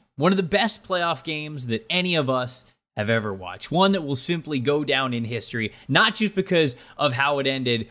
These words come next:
with those two quarterbacks going back and forth and how it was just heroic performances on both sides and how many points were scored after the last two minutes of the fourth quarter and all that.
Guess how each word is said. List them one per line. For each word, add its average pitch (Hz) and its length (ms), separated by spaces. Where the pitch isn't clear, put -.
with 127 180
those 139 200
two 131 160
quarterbacks 123 560
going 117 220
back 113 240
and 101 100
forth 120 300
and 113 100
how 117 160
it 113 40
was 113 120
just 123 200
heroic 117 500
performances 117 640
on 104 160
both 110 240
sides 117 380
and 110 80
how 127 140
many 117 160
points 123 380
were 113 80
scored 120 440
after 123 320
the 107 80
last 120 340
two 135 140
minutes 117 320
of 110 40
the 107 60
fourth 123 300
quarter 120 320
and 117 100
all 202 220
that. 98 260